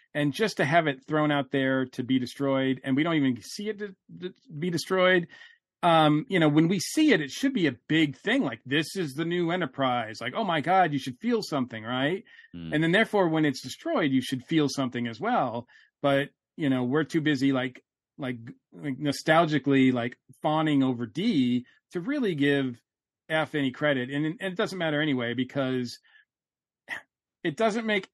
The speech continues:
Speaker 1: any s-, like, everything that they do here is just because they need to get from point A to point B. And it, the, regardless of how illogical it is for the characters to do it, like, like, there's no reason for the Titan ship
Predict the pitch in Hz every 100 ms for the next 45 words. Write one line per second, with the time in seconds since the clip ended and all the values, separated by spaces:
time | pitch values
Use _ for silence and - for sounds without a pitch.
0 | - 285 320 311 - 220 233 - 269 320
1 | 269 302 285 254 233 202 254 277 185 165
2 | 151 160 - 175 139 - 208 220 - -
3 | - 185 190 165 175 170 175 160 151 160
4 | - 156 - 151 143 139 127 131 120 117
5 | 113 101 98 _ _ _ 151 147 135 -
6 | 175 175 185 202 170 165 196 214 - 143
7 | 170 170 170 147 143 139 139 143 135 127
8 | - 123 117 127 120 120 107 107 104 107
9 | 95 - 143 131 - - - - _ _
10 | - 143 185 147 240 226 214 175 165 170
11 | 143 123 165 180 151 131 110 - - 135